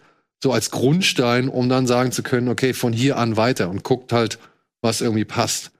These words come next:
Wenn sie wirklich den Film, also das erste Spiel angehen, ist meine Zuversicht nicht die allergrößte.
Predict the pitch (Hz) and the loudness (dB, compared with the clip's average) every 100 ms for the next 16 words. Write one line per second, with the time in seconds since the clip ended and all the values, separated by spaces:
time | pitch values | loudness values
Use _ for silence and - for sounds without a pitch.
0 | - - - - 117 135 131 127 160 165 | -4 -2 0 0 0 2 2 0 2 0
1 | 151 143 135 175 208 202 190 190 143 131 | 2 0 0 0 0 0 -2 -2 0 0
2 | 123 143 151 156 147 - 208 196 165 175 | 0 0 0 0 -2 0 0 2 2 2
3 | 165 170 165 151 _ _ _ _ _ _ | 2 2 2 -2 _ _ _ _ _ _
4 | _ _ _ _ _ - - - _ _ | _ _ _ _ _ -14 -14 -16 _ _
5 | _ _ _ _ _ _ _ _ _ 143 | _ _ _ _ _ _ _ _ _ -2
6 | - 139 135 175 156 131 139 - 143 131 | 0 0 0 0 0 2 0 0 0 0
7 | 110 107 - 117 | 0 -2 -4 -4